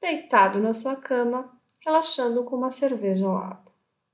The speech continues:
E o Edward, ele não parecia tá chocado ou aterrorizado.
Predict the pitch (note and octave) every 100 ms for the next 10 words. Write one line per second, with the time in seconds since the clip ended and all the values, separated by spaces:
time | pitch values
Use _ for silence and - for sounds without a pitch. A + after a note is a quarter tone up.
0 | _ _ _ _ _ _ _ _ C5 B4
1 | A#3 F#3+ F#3+ F#3+ G#3+ A3 A3 - A#3 B3
2 | A#3+ - - C#4 B3 - G#3+ G3+ F#3+ -
3 | G3+ - F3+ F#3+ G#3 G3+ G#3 A3+ - _
4 | _ _ - A#3 G#3+ A3 G3 G3+ F#3+ F3+
5 | F#3 F#3 G3 F#3+ F#3+ F#3+ F#3+